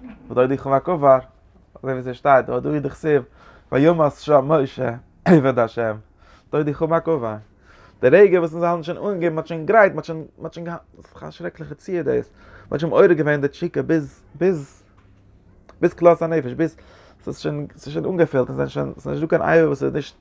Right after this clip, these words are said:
גרייט, וואס איז נישט הינער נעם איך אן דעם זמן, וואס איז נישט, קומט, הני לפתוח לדודי, איך שטיי אויף, מיין גאנצער קומה, איך שטיי אויף. ודודי חום הכפר, דער רעגן, איז משה רבינו געשטארבן. וימס שם משה, און משה איז נישט דא. און וואס געשעט?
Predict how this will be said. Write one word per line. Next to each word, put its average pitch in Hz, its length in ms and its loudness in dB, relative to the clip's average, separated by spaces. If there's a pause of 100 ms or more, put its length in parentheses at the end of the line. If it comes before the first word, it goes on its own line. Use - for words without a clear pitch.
גרייט, 143 280 4
וואס 117 160 -12
איז 120 60 -14
נישט 127 260 -14 (540)
הינער 156 200 -2
נעם 143 220 -4
איך 143 180 -4
אן 131 80 -4
דעם 131 140 -6
זמן, 123 280 -4
וואס 113 80 -6
איז 117 120 -10
נישט, 131 260 -10 (1000)
קומט, 147 300 0
הני 143 240 -2
לפתוח 139 440 0
לדודי, 135 340 0
איך 110 100 -8
שטיי 139 220 0
אויף, 123 180 -2
מיין 120 120 -8
גאנצער 139 260 -6
קומה, 127 260 -4
איך 107 100 -12
שטיי 143 200 2
אויף. 143 140 2 (1040)
ודודי 139 280 4
חום 131 220 -4
הכפר, 117 340 -8
דער 151 220 4
רעגן, 143 380 2 (600)
איז 120 100 -10
משה 127 200 -2
רבינו 113 260 -6
געשטארבן. 113 440 -2 (220)
וימס 139 300 4
שם 123 240 -8
משה, 120 260 -8
און 120 120 -6
משה 123 200 -4
איז 117 80 -8
נישט 117 180 -12
דא. 117 100 -12 (800)
און 135 80 -6
וואס 151 120 0
געשעט? 156 440 2